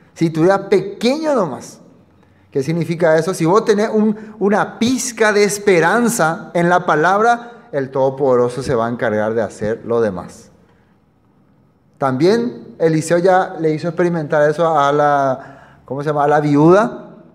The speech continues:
cuando le dijo que solamente tenía un poquito de aceite. "Andá, llená esto de aceite y de todas las vasijas y vendé y viví de eso".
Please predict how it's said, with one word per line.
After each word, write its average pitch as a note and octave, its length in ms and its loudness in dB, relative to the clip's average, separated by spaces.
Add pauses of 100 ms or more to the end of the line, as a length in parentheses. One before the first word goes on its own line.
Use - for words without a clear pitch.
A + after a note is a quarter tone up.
(180)
cuando C#3 1040 0
le C#3 100 0
dijo D3 300 -2
que E3+ 80 0
solamente E3+ 400 0
tenía F#3 260 0
un G3+ 60 -2
poquito G#3 380 0
de A3+ 40 2
aceite. - 600 -2 (260)
"Andá, D#3+ 380 0
llená A#3 420 2
esto A#3 220 2
de G#3 40 2
aceite A#3 800 -2 (540)
y F#3 380 -6
de F3+ 180 0
todas F#3 240 2
las A#3 100 2
vasijas G#3+ 480 -4
y G3 200 -4
vendé E3 540 2
y A#3+ 60 0
viví F#3+ 260 0
de F3 200 6
eso". - 200 -2